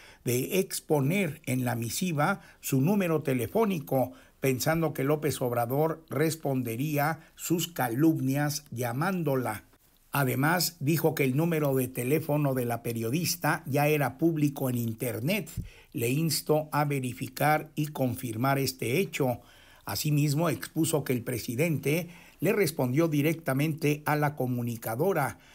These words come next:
sin involucrar a sus familiares, y cuestionó por qué buscaba vengarse al publicar su número de teléfono.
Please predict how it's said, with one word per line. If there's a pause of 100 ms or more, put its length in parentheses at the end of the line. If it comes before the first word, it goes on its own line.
(160)
sin
involucrar
a
sus
familiares, (300)
y
cuestionó (140)
por
qué
buscaba
vengarse (240)
al
publicar
su
número
de
teléfono.